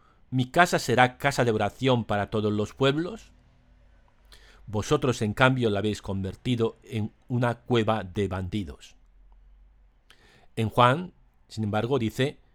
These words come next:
"No convirtáis en un mercado la casa de mi padre". Es decir, son citas bíblicas distintas,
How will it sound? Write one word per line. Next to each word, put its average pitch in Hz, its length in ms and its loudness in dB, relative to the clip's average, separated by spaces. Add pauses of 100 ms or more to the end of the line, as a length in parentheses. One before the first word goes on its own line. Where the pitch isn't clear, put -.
(400)
"No 175 240 4
convirtáis 151 1040 2
en 120 160 0
un 143 160 0
mercado 156 880 0
la 110 200 -6
casa 135 340 0
de 117 100 -4
mi 87 180 -10
padre". 90 520 -2 (1500)
Es 135 140 -2
decir, 117 320 -2 (640)
son 190 240 0
citas 165 420 2
bíblicas 143 480 0
distintas, 180 760 -4